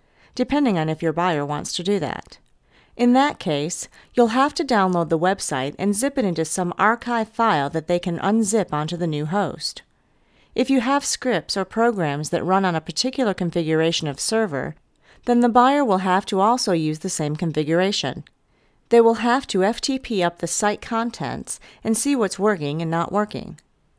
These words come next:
If your buyer wants to transfer affiliate programs,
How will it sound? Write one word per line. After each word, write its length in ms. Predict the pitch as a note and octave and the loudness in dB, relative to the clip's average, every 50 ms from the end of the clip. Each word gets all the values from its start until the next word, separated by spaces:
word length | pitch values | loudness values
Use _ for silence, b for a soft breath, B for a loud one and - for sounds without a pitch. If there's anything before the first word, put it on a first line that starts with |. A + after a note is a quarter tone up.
| _ _ _ b b b b b b b b | _ _ _ b b b b b b b b
If 160 | b C4 B3+ | b 0 0
your 100 | C#4+ C4+ | 0 0
buyer 400 | C4 - B3 C4 D4+ D#4 C#4 G#3+ | 0 0 0 0 2 2 0 0
wants 340 | G3 F#3+ G3+ A3 B3 B3+ - | 2 2 0 0 0 -2 -4
to 100 | - F#3+ | -4 -4
transfer 500 | - - - A3+ A3+ A3+ - - - E3+ | -4 -2 -2 -2 -2 -2 -4 -4 -2 -2
affiliate 480 | E3 E3 E3 - G#3+ A3 G#3 F3 D3 - | -2 -2 -2 -2 0 0 0 0 -2 -2
programs, 720 | - - D3+ D3 D3 D3 D3 C#3 B2+ C#3 E3+ F#3 - | -4 -4 -4 -4 -4 -4 -6 -6 -6 -6 -6 -6 -8